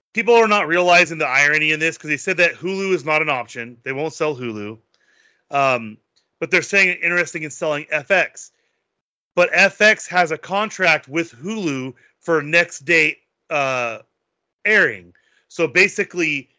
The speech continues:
you're guaranteed to get the Mayans that airs tonight on Wednesday, tomorrow on Hulu. So it's almost like he's double dipping 'cause you're, you're, "Okay, look,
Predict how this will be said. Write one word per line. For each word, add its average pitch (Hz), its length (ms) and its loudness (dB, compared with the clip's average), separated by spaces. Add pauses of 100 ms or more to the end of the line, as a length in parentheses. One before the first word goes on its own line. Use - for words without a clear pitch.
(140)
you're 160 160 -2
guaranteed 202 640 -2
to 180 60 -6
get 180 160 -2
the 170 80 -4
Mayans 160 480 -2
that 143 140 -6
airs 151 400 -2
tonight 151 340 -4
on 156 260 -10
Wednesday, 131 560 -4 (200)
tomorrow 139 640 -2 (100)
on 139 260 -4
Hulu. 131 500 -6 (440)
So 165 220 -2
it's 151 140 -2
almost 214 540 -2
like 151 360 0 (240)
he's 147 220 -14
double 143 340 0
dipping 123 420 -6
'cause 123 400 -18
you're, 147 260 -12
you're, 151 160 -10
"Okay, 156 320 -2
look, 151 280 -2